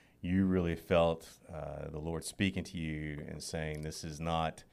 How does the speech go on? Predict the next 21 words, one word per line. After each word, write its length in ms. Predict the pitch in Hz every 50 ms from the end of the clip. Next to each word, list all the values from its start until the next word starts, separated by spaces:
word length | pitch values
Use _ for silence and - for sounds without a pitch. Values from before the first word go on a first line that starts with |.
| - - - - - -
what 340 | - 85 80 78 76 71 - - - - - -
you've 300 | 80 78 78 73 71 -
been 160 | 80 76 76
called 480 | - - - 82 76 73 76 98 - -
to 100 | - 73
do. 380 | 69 71 85 95 120 107 78 67 60 - - - - - - - - - - - - _ _ -
Uh, 80 | 71
you've 300 | 71 73 76 78 76 76
been 120 | - 76 76
called 360 | - - 82 80 78 76 -
to 80 | - 80
be 120 | 78 73
a 60 | 73
pastor 500 | - - 95 90 85 85 - - - 85
and 120 | 80 76 73
a 20 |
shepherd 400 | - - 95 87 80 - 80 73
of 80 | 73 -
the 80 | -
flock." 480 | - - 90 90 85 73 69 67 - -
And, 180 | - 67 65